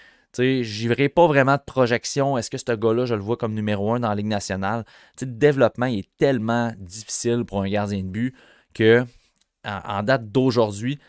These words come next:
tu sais, Jesper Wallstedt, tu pouvais dire, « Ouais, lui, je, je le projette comme un numéro un, c'est un gardien élite à son âge. » Euh, il performe excessivement bien contre des joueurs plus vieux à son année repêchage. Tu sais, l'année passée et cette année, je, je,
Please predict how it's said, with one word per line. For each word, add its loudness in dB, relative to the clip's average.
tu -4
sais, -2
Jesper 2
Wallstedt, 2
tu -8
pouvais 0
dire, « -6
Ouais, -2
lui, -6
je, -4
je -6
le -4
projette -4
comme -4
un -4
numéro -6
un, -2
c'est -8
un -4
gardien -6
élite -4
à -4
son -4
âge. » 0
Euh, -8
il -20
performe -4
excessivement -2
bien -4
contre -6
des -4
joueurs 0
plus -4
vieux -4
à 0
son -4
année -2
repêchage. 0
Tu -2
sais, -2
l'année 0
passée 4
et 0
cette 0
année, 0
je, -8
je, -10